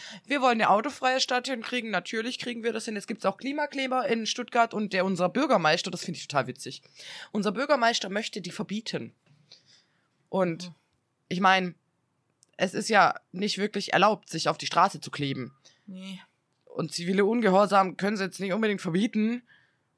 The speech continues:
Speaker 1: Und Streikrecht auch nicht. Ich weiß nicht, was der für ein Gesetz erlassen will.
Speaker 2: Ich hab keine Ahnung.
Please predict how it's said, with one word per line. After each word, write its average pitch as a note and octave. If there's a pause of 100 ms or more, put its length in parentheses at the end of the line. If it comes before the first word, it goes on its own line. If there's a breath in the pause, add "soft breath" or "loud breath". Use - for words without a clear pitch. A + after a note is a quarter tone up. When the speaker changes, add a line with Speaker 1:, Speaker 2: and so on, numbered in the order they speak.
(280)
Speaker 1:
Und F#3+
Streikrecht -
auch F3
nicht. C#4
Ich G3+
weiß D#3
nicht, D3
was D3
der C3+
für C3+
ein C3+
Gesetz C3
erlassen C#3
will. C3 (380)
Speaker 2:
Ich G3+
hab F3
keine F3+
Ahnung. F3+